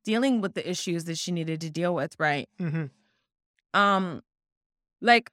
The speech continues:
Speaker 1: no one is doing that work. <laughs>
Speaker 2: No.
Speaker 1: That is in
Speaker 2: No.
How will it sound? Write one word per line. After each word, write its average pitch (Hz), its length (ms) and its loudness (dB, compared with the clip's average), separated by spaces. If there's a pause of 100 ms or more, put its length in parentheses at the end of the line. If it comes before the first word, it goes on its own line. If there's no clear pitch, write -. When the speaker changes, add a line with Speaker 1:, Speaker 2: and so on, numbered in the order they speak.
Speaker 1:
no 254 260 8
one 359 200 8
is 269 120 4
doing 240 260 2
that 160 160 2
work. 131 340 -2 (140)
<laughs> 190 140 -6
Speaker 2:
No. 185 420 8 (120)
Speaker 1:
That 240 220 8
is 226 280 2
in 190 80 0
Speaker 2:
No. - 120 8